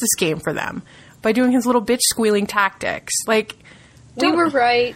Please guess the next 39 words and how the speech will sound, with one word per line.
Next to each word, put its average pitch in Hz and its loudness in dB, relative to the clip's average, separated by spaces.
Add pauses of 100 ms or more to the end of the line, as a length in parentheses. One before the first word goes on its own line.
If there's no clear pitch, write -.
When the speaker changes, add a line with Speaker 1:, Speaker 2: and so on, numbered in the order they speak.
(100)
Speaker 2:
We 247 -8
were 269 -8
totally 294 -2
Speaker 1:
<laughs> - 2
Speaker 2:
right 226 2
Speaker 1:
Yeah. 185 0
Speaker 2:
about 226 0
Herdman. 175 -4 (120)
Speaker 1:
It's 269 -2
like, 285 0 (560)
what, 285 0 (560)
so 269 0
Canada 233 2 (160)
saying, 208 0
you 175 -8
know, 165 -6
they 185 -4
were 180 -2
robbed, 165 -2
that 170 -6
game 175 -6
was 175 -6
taken 165 -6
from 165 -2
them. 156 -2 (300)
Like, - 0 (460)
<sighs> - -20
your 233 -2
coach - -4 (160)
took - -6
that - -4
<laughs> - -8
game 202 -2
from 226 -4
you. 208 -2 (460)
Like, 214 0
just, - -2 (720)
uh, 208 0 (220)
and 202 -6